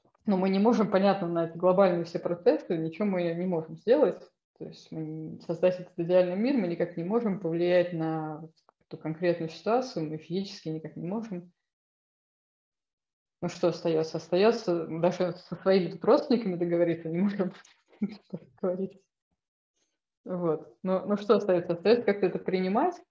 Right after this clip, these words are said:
Да, вот я, я для себя вот все время пытаюсь, когда, ну, там, встречаю человека, который думает по-другому, да, ну, вот вспоминать, что он — это не его взгляды. То есть на самом деле вот эта природа человека,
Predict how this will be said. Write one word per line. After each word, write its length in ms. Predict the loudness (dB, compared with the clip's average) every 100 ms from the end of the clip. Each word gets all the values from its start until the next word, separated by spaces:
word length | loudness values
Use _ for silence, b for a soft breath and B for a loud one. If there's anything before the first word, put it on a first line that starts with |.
| _ _ -6
Да, 120 | -4
вот 220 | -4 -6
я, 200 | -2 -2
я 220 | 0 0
для 140 | 0 -4
себя 300 | -4 0 2
вот 140 | 0
все 100 | -2
время 260 | 0 0 0
пытаюсь, 360 | 2 2 2
когда, 360 | -2 -2 -2 -4
ну, 140 | -10 -12
там, 220 | -12 -14
встречаю 440 | -18 -4 2 2
человека, 360 | 2 0 0 -4
который 200 | -4 -2
думает 320 | -4 -6 -10
по-другому, 500 | -12 -10 -6 -6 -4
да, 140 | -4
ну, 140 | -4 -4
вот 160 | -8
вспоминать, 500 | -12 -4 -2 2 0
что 540 | -2 -4 0 0 -2 -14 _ _ _ _ _ _ _ _ _ _ _ _ _
он — 240 | 2 4 4
это 160 | 0 -2
не 140 | -2
его 160 | -2 -2
взгляды. 540 | -2 2 2 0 -6 _ _ _ -20
То 120 | -18
есть 320 | -18 -20 _ _ -14
на 60 | -8
самом 320 | -2 0 4
деле 260 | 4 6 4
вот 100 | 2
эта 140 | -2
природа 680 | 0 2 6 4 4 0 -4
человека, 880 | -10 -2 2 4 2 0 -4 -4 -10